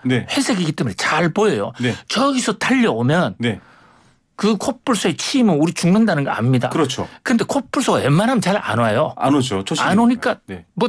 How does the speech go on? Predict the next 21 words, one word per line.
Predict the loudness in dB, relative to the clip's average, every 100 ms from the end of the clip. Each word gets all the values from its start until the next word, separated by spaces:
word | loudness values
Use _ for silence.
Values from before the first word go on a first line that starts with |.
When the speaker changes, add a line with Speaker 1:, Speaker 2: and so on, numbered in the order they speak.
| -2
Speaker 2:
다른 | 0 2
데로 | 2 0
가겠지 | 0 0 -2 -6 -8
Speaker 1:
네. | -6 -6 -2
Speaker 2:
하고 | -2 -2
방심합니다. | 0 2 2 2 2 0 -4 -8 -10 -20 -4
중국 | 0 2 2 0
경제요. | 0 2 0 0 -4 -10 -20 -16
중국 | -2 -2 0
경제 | -2 -2 -2
지금 | -2 0 0 0 -4
부동산 | 0 2 2 2 -2
침체를 | 0 0 0 2 2 2 2 2 0
시작으로 | -2 0 0 2
해서 | 2 2 -2 -4 -10 -20 -20 -18 -2
중국의 | 2 2 0 -2
디플레 | -4 0 2 2 0 -2
위기가 | 0 0 0
오는데 | 2 2 2 0 -2
아직도 | -4 -4 -4 -2
중국은 | 2 2 2 -2